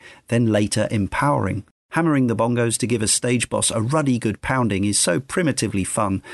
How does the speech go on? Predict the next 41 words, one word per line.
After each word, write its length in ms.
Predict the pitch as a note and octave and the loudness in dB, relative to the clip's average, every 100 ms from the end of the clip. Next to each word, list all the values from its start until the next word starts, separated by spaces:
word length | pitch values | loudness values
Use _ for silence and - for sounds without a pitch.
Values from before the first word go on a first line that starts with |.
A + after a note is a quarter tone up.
| - - - | -16 -16 -4
and 120 | A2 | 0
every 200 | B2 A#2 | 2 2
one 180 | G#2+ A2+ | 0 0
of 100 | G2+ | -2
Kong's 340 | - C3 A#2 | -2 0 0
movements 420 | B2 A2 A2 G2+ - | 0 -2 0 -2 -2
is 140 | G2+ | -4
given 240 | - G#2+ G#2 | -2 0 0
a 60 | |
satisfyingly 800 | - - - A2+ - G#2+ G#2 G2+ | 0 -2 -2 -2 0 0 0 0
physical 480 | F#2 E3 A#2 - F#2+ | -2 -2 -2 0 -2
equivalent." 600 | F#2 C3+ G2+ F2 - - _ _ | -2 -2 -2 -4 -8 -18 _ _
The 60 | A2+ | -6
combo 280 | E3+ D#3+ C3 | 0 2 2
system 320 | - - A2 | 0 0 0
is 100 | G2+ | 0
fun 240 | C#3 E3 - - - | 0 -2 -6 -14 -8
and 100 | A#2 | -4
can 140 | A#2 A#2 | 0 0
thankfully 420 | C#3+ C#3+ C3+ B2+ | 0 -2 0 -2
be 160 | B2 A#2+ | 0 0
ignored 460 | G2+ B2+ C3 G#2 | 2 2 2 0
if 140 | F#2+ - | -2 -2
you're 60 | A2 | -2
playing 240 | A#2 G2+ | 0 -2
for 100 | G2 | -4
progress 640 | - A#2+ G2+ E2+ - - - | -2 -2 0 -2 -2 -4 -2
and 120 | F#2+ | 0
not 200 | A2+ - | 0 0
points. 580 | - - - - - - - - | -6 -6 -6 -6 -6 -6 -10 -6
Yet 240 | D3+ E3+ - | -2 0 0
skilled 340 | - F3 D#3 | 2 2 2
players 340 | - D3 C#3 | 0 2 2
can 160 | - B2+ | 0 -2
truly 400 | - F#3+ G3+ F#3+ | 0 0 2 2
wring 320 | D3 D#3+ B2+ | 2 2 2
some 220 | - A#2 - | 2 -2 0
awesome 360 | C3+ B2+ A#2+ A#2 | 0 2 2 2
runs 220 | C3+ A#2+ | 2 0
from 200 | - G2 | 0 -2
it, 180 | F2 | -4